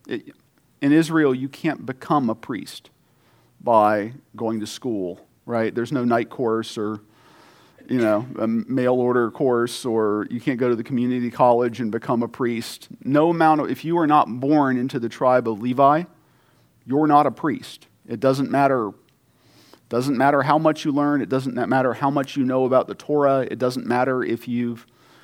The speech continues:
doesn't matter if you've memorized the Torah and you know how to do everything that a priest does. You are not a priest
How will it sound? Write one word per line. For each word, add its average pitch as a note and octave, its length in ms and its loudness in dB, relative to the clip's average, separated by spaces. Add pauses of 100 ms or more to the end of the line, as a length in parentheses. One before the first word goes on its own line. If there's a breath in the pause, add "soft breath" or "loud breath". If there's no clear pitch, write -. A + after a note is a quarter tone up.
(500 soft breath)
doesn't C#3+ 180 2
matter D3 180 4
if D3 120 -4
you've D3+ 80 -6
memorized D3 600 0
the A2 80 -12
Torah G#2 380 -2
and A2 160 0
you A#2+ 80 -2
know B2 180 -2
how C3+ 140 -4
to C3+ 120 -2
do D3+ 240 -2
everything B2+ 440 -2
that G#2+ 80 -6
a - 60 -6
priest - 380 -12
does. F#2 300 -6
You C3+ 320 -8
are A2 80 -4
not A2+ 360 -2
a - 40 -10
priest - 640 -8